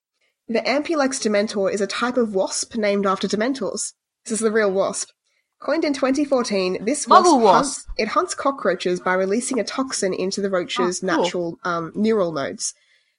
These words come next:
Speaker 1: This leaves the cockroach alive, but un-, unable to control its movements. The cockroach is not able to control its movements and runs into a wasp net, wasp nets to be eaten, the effects of the toxin is meant to, like, sort of make the cockroach a bit of an empty shell, which is just,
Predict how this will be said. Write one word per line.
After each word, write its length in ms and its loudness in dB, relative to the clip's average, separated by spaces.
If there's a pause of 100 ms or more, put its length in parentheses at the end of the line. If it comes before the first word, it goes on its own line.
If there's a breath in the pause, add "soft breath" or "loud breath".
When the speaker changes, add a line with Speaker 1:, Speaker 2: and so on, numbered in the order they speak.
Speaker 1:
This 220 -2
leaves 240 0
the 60 0
cockroach 480 -2
alive, 480 -4
but 180 -2
un-, 300 -2
unable 380 2
to 120 -6
control 380 -2
its 120 -6
movements. 580 -4 (260 soft breath)
The 80 0
cockroach 480 -2
is 80 -2
not 240 -2
able 220 -2
to 100 -10
control 400 -2
its 120 -6
movements 460 -2
and 160 -2
runs 260 -2
into 220 -2
a 60 0
wasp 400 -4
net, 280 -6
wasp 300 -4
nets 500 -6 (220)
to 80 -8
be 220 -6
eaten, 320 -8 (580)
the 360 -4
effects 360 -4
of 60 -8
the 60 -6
toxin 560 -4
is 120 -6
meant 180 -4
to, 120 -4
like, 220 -2
sort 180 -2
of 140 -6
make 300 -4
the 420 -6
cockroach 400 -4
a 40 -2
bit 100 -2
of 80 -4
an 80 -4
empty 320 -6
shell, 520 -6
which 220 -8
is 100 -8
just, 500 -8